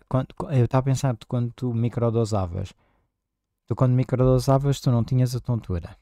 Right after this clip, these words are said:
A coisa chegava, mas nunca ia, nunca passava assim de um certo horizonte. Ao mesmo tempo o que ficava era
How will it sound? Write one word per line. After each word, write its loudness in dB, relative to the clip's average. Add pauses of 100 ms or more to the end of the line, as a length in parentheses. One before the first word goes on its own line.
(1300)
A -2
coisa 0
chegava, -4 (600)
mas 6
nunca 2
ia, 0 (280)
nunca -2
passava 2
assim 0
de 0
um -2 (160)
certo 0
horizonte. 0 (1200)
Ao 6
mesmo 4
tempo 0
o -10
que -16
ficava 0
era -2